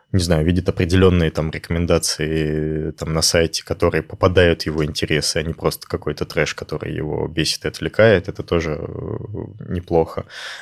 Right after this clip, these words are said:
А, ну, ладно, про рекомендации на сайте это действительно не очень про реальную историю, но, о,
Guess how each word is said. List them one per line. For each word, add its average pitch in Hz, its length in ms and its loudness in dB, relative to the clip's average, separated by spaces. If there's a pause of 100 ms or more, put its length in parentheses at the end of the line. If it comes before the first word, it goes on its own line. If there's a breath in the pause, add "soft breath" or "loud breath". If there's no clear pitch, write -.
(140 loud breath)
А, 80 220 2
ну, 104 260 6
ладно, 78 260 4
про 80 200 -8
рекомендации 87 500 0
на 85 40 0
сайте 85 320 0
это 78 80 -6
действительно 82 400 -6
не 82 120 2
очень 113 260 2
про 78 180 -4
реальную 73 420 -2
историю, 76 380 -4
но, 87 360 4
о, 82 640 0